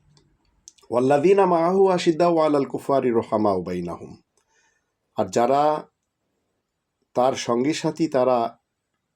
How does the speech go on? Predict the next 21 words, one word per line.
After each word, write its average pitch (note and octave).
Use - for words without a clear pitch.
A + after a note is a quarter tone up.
আয়াত B2
যারা E3
গোপন C#3
করে B2
থাকে, C3+
তাদের B2+
ব্যাপারে, A#2
ব্যাপারে A2+
কঠোর C3
আর D3+
নিজেদের C#3
মধ্যে D3+
রহমদিল। G#2+
এখন C3+
এই F#3
আয়াত E3+
কোনোভাবেও D#3+
আপনাকে D3+
আমাকে C3+
বলবে B2+
না G#2+